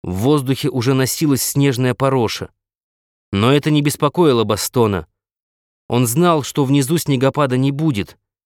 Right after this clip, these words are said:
даже если на перевале начнется пурга.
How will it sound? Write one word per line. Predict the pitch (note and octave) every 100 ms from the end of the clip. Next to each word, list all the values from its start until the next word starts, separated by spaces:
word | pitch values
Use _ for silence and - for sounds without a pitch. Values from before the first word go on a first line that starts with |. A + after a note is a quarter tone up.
| _ _ _ -
даже | F#2+ C3 D3 C3+
если | C#3 D3 -
на | C3 B2+
перевале | B2+ B2 C#3 C#3
начнется | A#2+ A#2+ - C3 - A#2+
пурга. | C3 A#2+ A#2 A2 E2